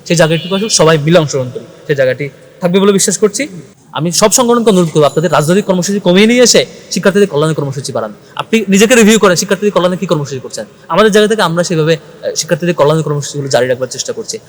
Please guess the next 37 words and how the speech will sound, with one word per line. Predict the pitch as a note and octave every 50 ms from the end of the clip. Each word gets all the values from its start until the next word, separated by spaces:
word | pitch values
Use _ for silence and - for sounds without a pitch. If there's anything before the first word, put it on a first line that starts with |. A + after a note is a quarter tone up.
| - -
আমাদের | - D3+ D#3+ E3 G3 F#3+ - - -
ম্যান্ডেট | F3+ F3+ F3 F3+ F3+ A3 A#3 - -
চি-, | - A#3 A3+
আমাদের | E3 E3+ F#3+ G3 A3+ G#3+
কমিটমেন্ট | - G#3 G#3 A3+ G#3+ - - C#4 B3+ A#3+
হইলো | C4+ C#4+ D4 E4+ E4 - - - -
এই | - F#3
বিশ্ববিদ্যালয়টিকে | D#3+ F3 - - A3+ A3+ G3 F3+ G#3+ A3+ A#3 A3 A#3+ A#3+ B3+
আমরা | C4 G3+ F#3 F#3+
একটি | F#3 - - -
একাডেমিক | D#3 - E3+ D#3 F3 F3 E3
ইনস্টিটিউটে | E3 E3 D3 - D#3+ C#3+ D3+ C#3 D3
রূপান্তর | C#3+ C3+ B2+ B2 A#2 - A2 -
করবো। | A2+ A2 G#2+ G#2 - - - -
যা | D3 F#3 F3 G3 G#3+
যা | A#3+ B3
ক্রাইসিস, | A#3 - G#3+ G#3+ G3+ - C4+ A3+
সেগুলোকে | - G#3+ G3 F3+ E3+ E3+
আমরা | D3+ D3 C3+
অ্যাড্রেস | B2 B2+ C3 B2 - -
করবো। | B2+ A#2 B2 - - - - -
আপনারা | - F3+ A3 A3+
দেখেছেন | G3 G#3 G3 G#3+ - G3 D3+ B2+ - - - - - - - D#3
যে | E3 E3+ E3 D#3 D3+ - - - -
এর | E3+ F3+
আগের | F#3 F#3 F#3+ F#3+ F3
দিন | F3+ G#3+ G3+ G3 - -
একজন | D#3 E3 F#3+
শিক্ষার্থী | F3 - G3 D3+ - G#3 G3 - G#3+
কর্তৃক | F#3+ G#3 F#3+ - G#3 F#3+
আমাদের, | F3 E3 E3+ F3 - D3
আহ, | D3+ D3+ D3 C#3+ C#3 C#3
বিশ্ববিদ্যালয়ের | D3 - - F#3+ E3+ F#3+ F#3+ D#3+
আরেকজন | D#3+ E3+ E3 F#3
শিক্ষার্থীকে, | - - E3+ - F3 D3 - D3 C#3+
একজন | C3+ C3+ D#3+ D#3
প্রার্থীকে | - D3 C#3+ - - E3 D#3 F3 E3+